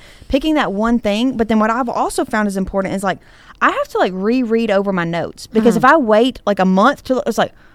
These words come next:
Speaker 1: "What did I
Speaker 2: What?
Speaker 1: mean there?"
Speaker 2: What
Speaker 1: Like,
Speaker 2: was
Speaker 1: I'm
Speaker 2: I
Speaker 1: trying to,
Speaker 2: talking about?
Speaker 1: yeah, I'm trying to jot all this down super quick, and then, like, it doesn't make any sense. But if I go back h-, to my office, sit down and reread it, I can fill in the gaps now that I have some time to sit down to where it makes sense if I do have to reread it.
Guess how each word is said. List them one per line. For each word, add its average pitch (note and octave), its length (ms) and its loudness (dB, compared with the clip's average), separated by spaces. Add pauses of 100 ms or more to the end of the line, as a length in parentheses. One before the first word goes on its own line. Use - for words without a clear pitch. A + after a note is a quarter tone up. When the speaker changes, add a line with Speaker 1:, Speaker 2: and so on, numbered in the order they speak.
(180)
Speaker 1:
"What A#3 200 2
did A4 100 2
I A#4+ 100 8
Speaker 2:
What? C5 60 6
Speaker 1:
mean A#4+ 220 2
there?" A#4 160 2
Speaker 2:
What A4 100 -2
Speaker 1:
Like, B3 100 6
Speaker 2:
was F#4 40 10
Speaker 1:
I'm C4 60 6
Speaker 2:
I E4 40 8
Speaker 1:
trying G#4+ 120 8
to, - 40 4
Speaker 2:
talking C#4 160 4
about? G3 240 0
Speaker 1:
yeah, C#4+ 120 8
I'm B3+ 100 6
trying A4 160 4
to D4 60 2
jot D#4+ 340 8
all D#4 80 8
this C#4 180 0
down C#4+ 240 4
super B3+ 300 0
quick, F4 220 0
and C4+ 80 2
then, B3 60 2
like, A#3 140 6
it A#3+ 60 4
doesn't C#4+ 240 4
make B3+ 160 0
any G#3+ 120 -2
sense. C4 380 -2
But A3+ 100 0
if A3+ 80 -2
I B3+ 120 4 (200)
go C4+ 200 4
back D#4+ 280 2
h-, B3 60 -10 (120)
to - 100 -4
my C4 100 4
office, - 520 0 (260)
sit D#4+ 200 -2
down C#4+ 140 4
and A#3 100 2
reread A#3+ 420 2
it, - 100 0
I A3+ 80 -4
can A3+ 140 2
fill F4+ 340 -2
in D4 140 4
the G#3 80 2
gaps G#3+ 760 0
now A#3+ 200 2
that A#3+ 80 8
I - 20 -2
have A#3+ 120 4
some G#3+ 140 -2
time A#3 360 2
to G#3 40 2
sit - 300 -2
down G#3+ 320 2
to - 120 -4
where A3 80 6
it - 60 0
makes A#3+ 280 2
sense - 520 -4
if G#3 80 -2
I G#3+ 80 4
do A#3+ 140 0
have A3+ 160 0
to G3 80 -6
reread G3 420 -2
it. F3+ 160 0